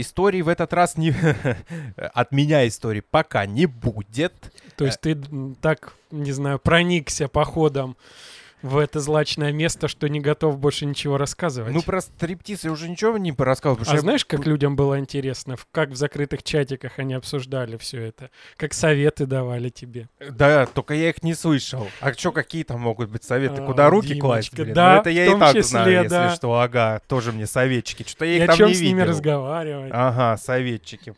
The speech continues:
Speaker 1: Пусть. Я знаю, что у тебя есть какая-то опять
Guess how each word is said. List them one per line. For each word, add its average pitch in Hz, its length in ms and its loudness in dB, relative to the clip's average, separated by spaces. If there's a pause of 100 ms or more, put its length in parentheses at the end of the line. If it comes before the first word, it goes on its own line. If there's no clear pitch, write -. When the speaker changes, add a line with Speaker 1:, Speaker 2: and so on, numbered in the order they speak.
Speaker 1:
Пусть. 190 420 -8
Я 113 160 -4
знаю, 139 180 -4
что - 140 -12
у 113 40 -10
тебя 135 140 -6
есть 135 140 -8
какая-то 117 760 -2
опять 131 420 -4